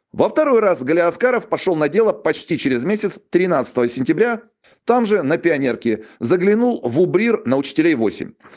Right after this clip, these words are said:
На сей раз он был в строительной каске, в оранжевом жилете, в медицинской маске. Это, уточню, сентябрь девятнадцатого, маски ещё не в моде. А в руках у налётчика были не настоящие лимонка и пистолет.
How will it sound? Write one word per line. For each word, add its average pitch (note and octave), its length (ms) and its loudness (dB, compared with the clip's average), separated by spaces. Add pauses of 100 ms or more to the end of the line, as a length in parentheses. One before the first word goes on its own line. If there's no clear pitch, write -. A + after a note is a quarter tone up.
(140)
На C#3+ 180 0
сей G#3+ 220 2
раз G#3+ 180 -2
он F#3 120 0
был G3 140 2
в - 40 -12
строительной D3 520 -2
каске, A#2+ 520 -2 (220)
в B2 80 0
оранжевом C3 400 0
жилете, D#3 500 -2 (160)
в A#2 140 -2
медицинской F3+ 640 0
маске. C3 640 -2 (420)
Это, C3 200 0
уточню, B2 320 -2
сентябрь A#2 440 -2
девятнадцатого, A#2 680 -2
маски B2 360 -2
ещё A#2 280 0
не B2 180 0
в G#2 100 -2
моде. A#2 380 0 (360)
А A#2+ 120 0
в C#3+ 60 0
руках A3 280 0
у A3 40 2
налётчика G#3 460 0
были E3+ 540 0 (420)
не G#3 220 2
настоящие B2 720 0
лимонка G#3 600 2
и F#3 160 -4
пистолет. B2 540 -2